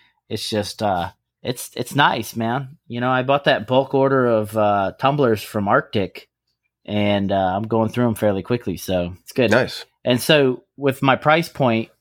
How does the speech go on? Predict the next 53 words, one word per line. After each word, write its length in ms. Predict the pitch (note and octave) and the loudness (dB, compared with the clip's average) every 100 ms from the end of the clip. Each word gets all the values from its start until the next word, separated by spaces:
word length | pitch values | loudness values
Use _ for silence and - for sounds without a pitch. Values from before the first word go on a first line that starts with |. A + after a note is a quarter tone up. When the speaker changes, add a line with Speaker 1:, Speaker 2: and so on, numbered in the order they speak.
| - | -12
Speaker 1:
it 140 | B2 | -4
depending 420 | C#3+ - C#3+ C#3 B2+ | -2 0 0 2 0
on 140 | A#2+ | 0
what 120 | A#2 | 0
it 100 | A2 | 2
is, 180 | B2 A2 | 0 0
if 140 | A2 | -2
it's, 120 | C3 C#3+ | 0 2
like, 140 | C3+ | 2
a 60 | G#2+ | 2
double-sided 640 | A2 A2 A2+ B2+ A#2 A2+ | 2 0 0 0 0 0
tumbler 340 | C3 B2+ C3 | -2 2 2
and 100 | B2 | 2
I 100 | A#2 | 0
have 120 | A#2 A#2 | -2 -4
to 80 | |
print, 260 | A2 B2+ G#2 | -4 -2 -2
like, 240 | G#2+ F#2+ | -4 -6
two 340 | - B2 A#2+ A#2 | -2 0 0 0
large 500 | A2 A2 G#2+ - - | 0 0 -2 -6 -8
things, 560 | - A2+ B2 A#2 - - _ _ _ - | -4 -2 0 -4 -10 -18 _ _ _ -4
one 220 | A2+ A#2 | 0 2
on 160 | A2+ A2+ | 2 2
one 160 | A#2 | 0
side, 200 | - A2+ | 2 2
one 180 | A2 A2 | 4 2
on 80 | G#2+ | 2
Speaker 2:
Mm-hmm. 80 | G#2+ | 2
Speaker 1:
the 40 | |
other, 300 | A2+ A#2+ A2+ _ - - _ - | 0 0 -2 _ -20 -20 _ -2
then 340 | A#2 A#2+ A2 - | 2 2 0 -4
it's 220 | A2+ - | -8 -2
more 200 | A#2 G2+ | 0 0
expensive. 640 | - - A2 - G#2+ F#2+ | -2 -2 0 0 -4 -2
But 320 | G#2+ G2+ G2 - _ | 0 0 0 -6 _
if 160 | B2 - | -8 -4
it's, 140 | B2+ | 0
like, 180 | B2+ A2+ | 0 -2
one 420 | A2 A#2 A#2+ A#2 - _ _ - | -2 0 0 -2 -10 _ _ -4
logo 440 | B2 A#2+ B2+ A#2 A2+ | 0 2 4 2 2
or 80 | G#2+ | 2
decal 400 | A#2+ A#2 B2+ A#2 | 0 2 2 2
on 80 | A2+ | 0
one 100 | A2+ | -2
side, 400 | - B2+ B2 B2 _ _ _ _ _ - | 0 2 2 -2 _ _ _ _ _ -6
it's 160 | A2+ | -2
usually 260 | C3+ A#2 A#2+ | 0 2 2
about 240 | A2 A2 - | 2 0 0
seven 300 | B2 A2 A2 | -2 0 -2
or 80 | |
eight 140 | G#2+ G2+ | -4 -6
bucks 240 | G2+ - | -10 -10
cheaper, 460 | - A2 G2 F#2 | -6 -6 -6 -10